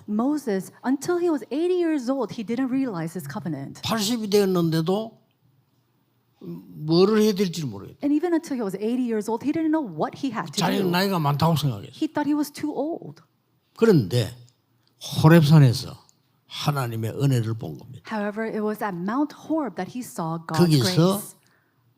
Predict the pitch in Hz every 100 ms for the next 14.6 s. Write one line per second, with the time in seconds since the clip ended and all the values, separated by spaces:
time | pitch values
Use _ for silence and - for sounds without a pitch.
0 | _ - 175 175 147 127 113 160 190 180
1 | _ _ - 147 156 185 160 185 147 123
2 | 117 113 101 - - - 240 240 233 220
3 | 208 226 - 220 220 214 254 247 208 254
4 | 320 311 302 302 - - 330 339 214 185
5 | 175 - 214 170 139 - - - _ 160
6 | 165 170 - - 120 135 123 143 113 90
7 | 71 67 _ _ _ _ _ _ _ -
8 | 175 151 180 165 135 107 156 160 90 71
9 | 147 160 - _ _ - - - 190 180
10 | 143 120 135 127 123 113 - 139 139 -
11 | - _ _ _ - 131 160 143 - -
12 | - 240 269 254 - 285 220 214 269 302
13 | 220 - 214 - 302 - 302 - - 294
14 | - 302 277 254 - 226